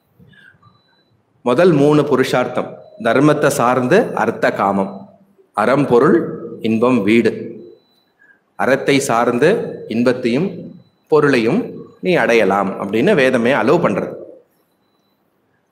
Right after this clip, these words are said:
தர்மத்தை கடைப்பிடிக்கிறதுக்கான விஷயத்துக்காக எனக்கு என்னெல்லாம் பணம்,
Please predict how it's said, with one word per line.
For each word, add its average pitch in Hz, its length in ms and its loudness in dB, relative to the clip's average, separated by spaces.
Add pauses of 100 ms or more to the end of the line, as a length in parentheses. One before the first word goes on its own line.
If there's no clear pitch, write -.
(960)
தர்மத்தை 185 500 2
கடைப்பிடிக்கிறதுக்கான 160 960 0 (280)
விஷயத்துக்காக 131 680 0 (2000)
எனக்கு 135 340 0 (520)
என்னெல்லாம் 143 500 0 (240)
பணம், 123 320 0